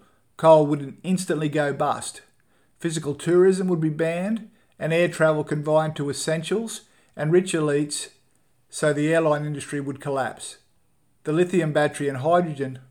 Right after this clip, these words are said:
would suddenly boom, and so on. Life would change more completely than it has during the pandemic.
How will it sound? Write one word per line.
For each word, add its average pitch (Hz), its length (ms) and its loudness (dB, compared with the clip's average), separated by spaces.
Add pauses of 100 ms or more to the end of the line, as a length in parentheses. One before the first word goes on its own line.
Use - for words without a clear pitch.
would 139 140 -8
suddenly 143 380 0
boom, 127 440 -8 (720)
and 139 140 -6
so 139 280 -2
on. - 280 -12 (920)
Life 170 320 6
would 170 120 2
change 160 360 0
more 170 220 0
completely 156 800 -2 (380)
than 143 140 -6
it 127 60 -6
has 143 280 0
during 147 240 -4
the 135 80 -8
pandemic. 135 760 -6